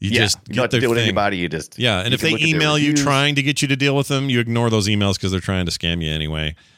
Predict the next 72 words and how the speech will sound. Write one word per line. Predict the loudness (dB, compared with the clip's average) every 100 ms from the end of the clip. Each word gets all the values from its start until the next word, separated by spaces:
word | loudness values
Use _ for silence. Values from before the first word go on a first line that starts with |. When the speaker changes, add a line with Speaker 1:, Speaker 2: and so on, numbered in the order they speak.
| _
Speaker 1:
and | -6 -4
you |
move | -2 -2
on. | 0
Speaker 2:
Right. | 0 0 -6 _ _ _ _ _
Speaker 1:
So, | -4 -2
Speaker 2:
That's | 0
Speaker 1:
yeah. | -2
Speaker 2:
right. | -2 -10 -8
Speaker 1:
Uh, | -4 -2 -2 -2
you're, | -2 -2 -2
Speaker 2:
Yeah. | 0 0
Speaker 1:
okay, | 0 0
I'm | 0 0
gonna | 0
take | 0 0
your | 0
advice. | 2 2 2
Let's | 2
see | 2
what | 0 0
Ken | -2
Griffey | 0 -2 -4
says. | -6 -6 -8 -16 _ -2
"I | -2 0
think | -2 0
you | -2
guys | 0 0 0
should | -4
keep | 0 -2 0
making | -2 0
the | -4
show | 0 0
and | 0
talk | 2 0
about | 2 0
Heretic | 2 2 0 0 -2 0
and | 0
Hexen." | 0 -2 -4 -4 -6 -8
Speaker 2:
<laughs> | -2
Speaker 1:
Okay. | -2 2 0 0 -8 -2
Speaker 2:
But | 0
Speaker 1:
Well, | 2
Speaker 2:
wait, | 2 0 -2
I | -2
gotta | 2 2
talk | 2 2
about | 2 2
this | 0 -2
before | 0 2
we | 2
do | 2
Speaker 1:
Oh, | 2
Speaker 2:
that. | 2 0 0
I |
Speaker 1:
what's | 0
Speaker 2:
gotta | 2
Speaker 1:
that? | 2
Speaker 2:
talk | 2
about | 2 2 2
one | 2
more | 2
thing. | 2
I |
didn't | 2 2
put | 0
it | 0
in |
the | 2
notes | 2 0 2
here, | 2 2
but | 2 0